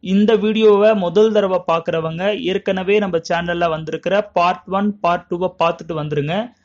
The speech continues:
அப்பதான் கண்டினியூவேஷன் ரொம்ப நல்லா இருக்கும், உங்களுக்கு தெளிவா புரியும். இந்த மாதிரி என்னுடைய வீடியோஸ் உங்களுக்கு தொடர்ந்து கிடைக்க சேனலை சப்ஸ்கிரைப் பண்ணுங்க, எல்லாருக்கும் ஷேர் பண்ண மறந்துடாதீங்க. அஹ், பெல் ஐக்கனை வந்து கிளிக் பண்ணி விடுங்க, அப்பதான் நோட்டிஃபிகேஷன் உங்களுக்கு உடனுக்குடனே வரும்.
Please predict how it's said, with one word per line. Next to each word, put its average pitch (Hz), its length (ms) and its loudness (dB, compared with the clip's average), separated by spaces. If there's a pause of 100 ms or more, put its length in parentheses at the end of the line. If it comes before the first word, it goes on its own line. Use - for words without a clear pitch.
(160)
அப்பதான் 190 460 2
கண்டினியூவேஷன் 185 880 -2
ரொம்ப 165 220 -2
நல்லா 160 300 0
இருக்கும், 160 260 -4
உங்களுக்கு 147 320 -6
தெளிவா 160 340 -2
புரியும். 165 460 -4 (380)
இந்த 202 300 4
மாதிரி 202 380 4
என்னுடைய 180 380 0
வீடியோஸ் 196 420 -2
உங்களுக்கு 170 380 -10
தொடர்ந்து 180 420 -4
கிடைக்க 165 520 -2
சேனலை 175 380 -4
சப்ஸ்கிரைப் 185 560 -8
பண்ணுங்க, 170 300 -4
எல்லாருக்கும் 165 400 -2
ஷேர் 170 260 -2
பண்ண 160 320 -6
மறந்துடாதீங்க. 151 640 -6 (480)
அஹ், 156 380 -4
பெல் 180 240 0
ஐக்கனை 190 300 -2
வந்து 160 180 -6
கிளிக் 160 240 -10
பண்ணி 165 160 -6
விடுங்க, 156 220 -4
அப்பதான் 170 280 -2
நோட்டிஃபிகேஷன் 170 480 -8
உங்களுக்கு 147 280 -8
உடனுக்குடனே 156 560 -4
வரும். 160 300 -2